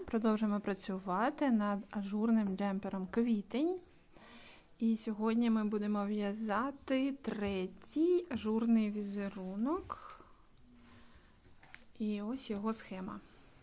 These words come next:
Так, схему я обов'язково розміщу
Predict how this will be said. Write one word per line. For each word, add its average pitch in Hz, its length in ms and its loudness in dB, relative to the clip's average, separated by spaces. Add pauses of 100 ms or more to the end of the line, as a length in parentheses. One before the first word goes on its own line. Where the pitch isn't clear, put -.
(1400)
Так, 185 320 -6
схему 247 760 4
я 214 380 2
обов'язково 208 800 -2 (200)
розміщу 214 1080 0